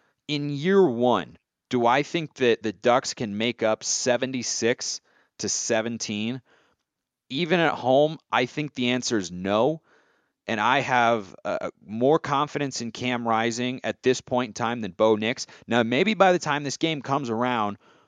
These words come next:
Bo Nix is a completely different player, and I feel better about, you know, how he's going to perform. But right now, as we're looking at these games, I don't know what I'm going to get from Bo Nix,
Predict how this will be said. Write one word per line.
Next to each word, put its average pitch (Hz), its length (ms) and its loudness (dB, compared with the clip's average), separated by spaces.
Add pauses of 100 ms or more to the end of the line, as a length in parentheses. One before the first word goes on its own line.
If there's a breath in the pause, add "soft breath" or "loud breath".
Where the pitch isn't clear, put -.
(800)
Bo 139 180 8
Nix 139 240 0
is 120 140 -2
a 110 40 0
completely 127 440 2
different 117 320 -2
player, 120 360 4
and 110 220 -4
I 117 200 0
feel 117 260 0
better 117 300 2
about, 110 380 0
you 113 120 -6
know, 98 100 -4
how 117 280 -2
he's 110 120 -6
going 113 200 -2
to 101 60 -6
perform. 107 460 -4
But 101 180 -4
right 123 300 0
now, 120 460 -2 (360)
as 120 200 0
we're 139 120 2
looking 123 360 -2
at 107 80 -12
these 117 220 -6
games, 95 440 -6 (1000)
I 139 160 2
don't 156 200 4
know 143 180 6
what 143 120 6
I'm 135 100 0
going 139 200 2
to 127 80 -4
get 131 200 2
from 135 160 -6
Bo 135 200 6
Nix, - 420 -4